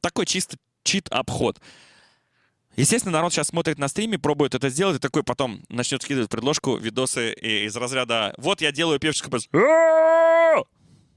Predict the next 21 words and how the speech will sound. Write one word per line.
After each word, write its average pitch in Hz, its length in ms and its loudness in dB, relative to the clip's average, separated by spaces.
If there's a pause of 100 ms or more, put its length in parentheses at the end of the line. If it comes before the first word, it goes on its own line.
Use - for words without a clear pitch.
Ну, 127 260 -2
как 127 240 -2
бы 117 300 0 (480)
мы 120 240 0
весь 113 320 0
день 160 260 0
сегодня, 107 440 0
да, 127 160 0
вот, 151 160 -4
ну 123 120 -2
как, 107 160 -4
не 104 160 -2
весь 117 140 0
день, 92 180 -6
весь 127 180 0
семинар 151 360 -4
говорим 123 300 -2
о 113 60 0
том, 156 160 0
что - 180 -2
надо 120 300 -2